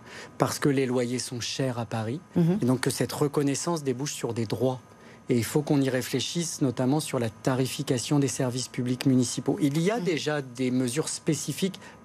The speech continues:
Speaker 1: parisiennes à l'initiative de la ville de Paris depuis quelques années, notamment une allocation logement
Speaker 2: Mhm.
Speaker 1: pour les familles monoparentales. Elle était indispensable. Il faut qu'on aille plus loin.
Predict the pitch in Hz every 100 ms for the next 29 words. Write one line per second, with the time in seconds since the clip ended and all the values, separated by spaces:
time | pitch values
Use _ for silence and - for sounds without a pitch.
0 | - - 170 160 143 151 139 123 113 -
1 | - - - 135 127 120 123 135 127 120
2 | 110 131 135 120 123 147 196 160 143 139
3 | 117 131 120 131 185 151 143 156 135 143
4 | 151 147 147 - 170 190 139 135 160 147
5 | 147 135 - - 190 180 135 117 - 123
6 | 127 127 123 117 123 117 110 113 110 104
7 | - - - 123 120 - - 165 156 156
8 | 160 143 - 123 117 - - - - 185
9 | 175 160 156 - 165 156 139